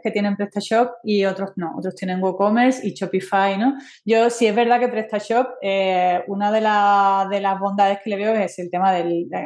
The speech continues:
que a la hora de gestionar un catálogo de productos como el que tú tienes, desde luego que PrestaShop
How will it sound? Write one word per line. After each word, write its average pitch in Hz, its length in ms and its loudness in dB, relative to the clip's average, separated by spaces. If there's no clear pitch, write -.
que 185 100 -4
a - 20 -2
la 175 80 0
hora 190 140 2
de 196 100 2
gestionar 196 420 -2
un 196 100 -6
catálogo 202 360 0
de 202 60 0
productos 214 340 0
como 202 200 0
el 196 80 0
que 196 120 0
tú 214 120 0
tienes, 220 640 0
desde 202 280 2
luego 196 220 4
que 208 60 0
PrestaShop 214 460 -2